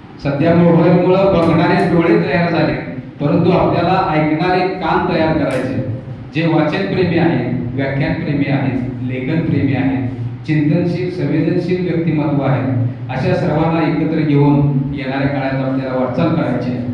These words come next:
आज या ठिकाणी मानवी जीवनातील साहित्याचं महत्त्व या विषयावरती आदरणीय बंडगर गुरुजी आपल्याला मार्गदर्शन करणार आहेत. त्यांची ओळख चिखलकर सर करून देतीलच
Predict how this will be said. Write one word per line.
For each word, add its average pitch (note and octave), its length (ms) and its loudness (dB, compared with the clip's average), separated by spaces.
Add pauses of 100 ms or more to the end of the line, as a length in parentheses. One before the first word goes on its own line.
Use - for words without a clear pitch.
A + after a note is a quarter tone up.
(320)
आज C#3 340 2
या C3+ 120 0
ठिकाणी D#3+ 680 0 (300)
मानवी C#3 360 2
जीवनातील D3 760 4
साहित्याचं D#3+ 760 -2
महत्त्व C#3+ 600 2 (280)
या C#3+ 140 2
विषयावरती D3+ 1040 2 (560)
आदरणीय D3 480 2
बंडगर C#3+ 300 2
गुरुजी D#3 280 4
आपल्याला C#3+ 360 -2
मार्गदर्शन C#3 600 0
करणार C3+ 380 0
आहेत. C3 180 0 (1080)
त्यांची C#3+ 560 2
ओळख D3+ 500 2 (280)
चिखलकर D3+ 420 0
सर D3+ 260 0
करून D#3 220 2
देतीलच C#3+ 580 2